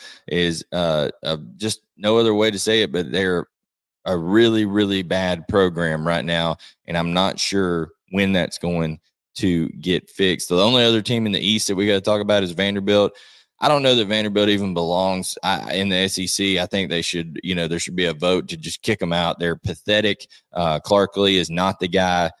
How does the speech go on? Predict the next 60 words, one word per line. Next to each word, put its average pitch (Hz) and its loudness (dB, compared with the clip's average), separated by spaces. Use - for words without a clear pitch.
I 95 -4
don't 92 0
think 92 -2
they 87 0
belong 87 0
in 85 -4
the 85 -2
S 87 -4
E 87 -4
C. 95 0
Um, 80 -2
is 78 -2
there, 80 -4
is 85 -4
there 85 0
any 107 2
way 101 2
you 98 -2
can 95 -4
just 85 -6
trade, 95 0
uh, 87 2
Vanderbilt 95 2
and 87 -4
Michigan? 95 -2
Michigan 95 -2
is 87 -6
ticked 104 0
off. 95 4
They 90 2
wanna, 90 2
they 95 2
wanna 98 0
come 95 -2
in 92 0
and, 82 -4
and, 85 -4
uh, 78 -2
you 101 -4
know, - -2
play 95 2
in 87 -4
the 90 -2
S 92 -2
E 95 -8
C 95 -4
'cause 85 -6
they're 87 0
ticked - -4
off 92 2
at 80 -4
the, 87 -2
at 95 -6
the - -20
Big 92 -2
Ten. 95 0
I - -6
think 101 2
Vanderbilt, 101 4
uh, 87 2